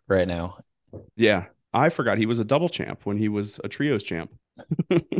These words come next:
Speaker 1: Oh, yeah. I guess so.
Speaker 2: Um,
Speaker 1: That's how math works.
Speaker 2: And, hmm, s-, uh,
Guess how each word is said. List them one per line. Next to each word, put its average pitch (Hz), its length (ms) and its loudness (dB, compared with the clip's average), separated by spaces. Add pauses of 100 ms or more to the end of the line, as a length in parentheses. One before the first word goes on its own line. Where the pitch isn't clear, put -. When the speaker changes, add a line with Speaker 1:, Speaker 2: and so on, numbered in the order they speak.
(380)
Speaker 1:
Oh, 117 140 8
yeah. 113 280 6 (580)
I 92 80 -4
guess 98 140 2
so. 110 200 6
Speaker 2:
Um, 101 280 -2 (220)
Speaker 1:
That's 104 160 0
how 98 120 2
math 101 260 2
works. - 400 -4 (420)
Speaker 2:
And, 110 560 2 (460)
hmm, 92 220 0
s-, - 200 -8 (460)
uh, 107 380 -2